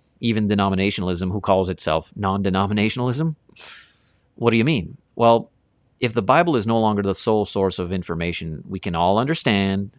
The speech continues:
and be united in, then man is going to create his own God. That's it.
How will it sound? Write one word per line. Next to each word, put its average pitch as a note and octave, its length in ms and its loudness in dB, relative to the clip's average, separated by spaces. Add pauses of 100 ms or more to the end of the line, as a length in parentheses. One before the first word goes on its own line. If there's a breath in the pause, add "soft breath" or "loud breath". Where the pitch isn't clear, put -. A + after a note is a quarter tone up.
(140)
and F#2 140 -6
be F#2 60 -4
united F#2+ 500 0
in, F#2+ 380 2 (420)
then G2+ 680 0
man A2 320 2
is G#2 100 -2
going G2 200 -2
to - 80 -12
create F2 260 -4
his E2+ 120 -8
own F#2 380 0 (420)
God. - 340 -2 (2500)
That's - 240 0
it. - 160 -2